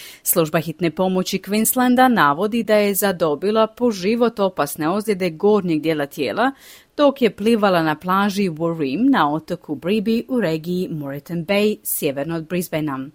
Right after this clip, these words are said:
Vjeruje se da je imala samo sedamnaest godina.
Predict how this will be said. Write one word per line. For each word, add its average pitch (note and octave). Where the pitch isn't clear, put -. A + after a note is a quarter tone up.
Vjeruje A#3
se G#3
da G3
je G3
imala G3
samo G#3
sedamnaest D#3+
godina. D#3